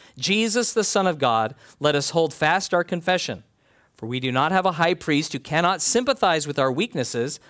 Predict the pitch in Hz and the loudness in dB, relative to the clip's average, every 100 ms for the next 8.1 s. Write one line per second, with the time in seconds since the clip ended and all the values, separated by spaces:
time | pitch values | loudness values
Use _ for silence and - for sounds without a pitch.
0 | - _ - 196 190 190 202 180 202 226 | -20 _ -2 0 2 0 -2 0 0 0
1 | - 175 175 - - 139 131 165 139 151 | -2 -2 -2 -6 -6 -6 -4 -2 0 0
2 | 175 226 151 92 78 - _ _ 123 131 | -2 -4 -4 -4 -8 -18 _ _ -6 0
3 | 196 202 175 170 120 127 - - 190 135 | 0 0 -4 0 0 0 -2 -2 0 0
4 | 92 - _ _ - _ - 165 175 170 | -4 -14 _ _ -20 _ -6 -2 0 0
5 | - 170 175 170 160 - 160 143 123 147 | 0 0 0 0 -2 -2 -4 -2 0 2
6 | 185 208 233 226 196 165 151 - 147 160 | 2 0 -4 -4 -4 -2 -2 -4 -2 0
7 | 208 240 233 170 175 180 131 160 - - | 2 0 -2 -4 0 2 2 -2 -4 -10